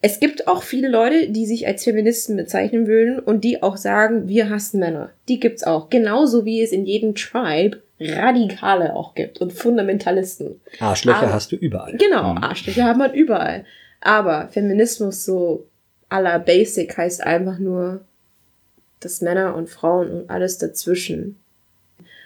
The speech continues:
Speaker 1: auf der Gender- und Geschlechtsebene gleichgesetzt werden soll und gleich gewürdet werden sollte. Und das meine ich halt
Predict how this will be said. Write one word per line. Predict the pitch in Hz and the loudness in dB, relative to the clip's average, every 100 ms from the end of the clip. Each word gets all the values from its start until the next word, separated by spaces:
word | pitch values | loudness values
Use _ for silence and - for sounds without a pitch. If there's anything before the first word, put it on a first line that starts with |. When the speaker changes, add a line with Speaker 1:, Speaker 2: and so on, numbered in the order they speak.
| - | -12
Speaker 1:
auf | 165 | -4
der | 156 | 2
Gender- | 165 175 190 | 4 6 4
und | 170 170 | 2 -2
Geschlechtsebene | 170 165 170 - 165 170 160 151 160 _ - | -4 -2 -2 -2 0 0 0 -4 -6 _ -4
gleichgesetzt | 156 170 202 - 196 180 175 - | 2 4 2 0 0 0 -2 -4
werden | 170 170 | -4 -2
soll | 170 165 | -2 -4
und | 165 | -2
gleich | 165 156 | -2 -2
gewürdet | 165 160 165 170 165 160 - _ _ - | -4 0 2 4 2 0 -8 _ _ -4
werden | 160 151 151 | -2 -2 -4
sollte. | 139 - - - _ _ _ _ _ _ _ _ _ _ | -6 -6 -8 -10 _ _ _ _ _ _ _ _ _ _
Und | - 160 | -2 0
das | 160 | 0
meine | 160 156 165 | 0 0 0
ich | 160 | -2
halt | 147 139 | -4 -4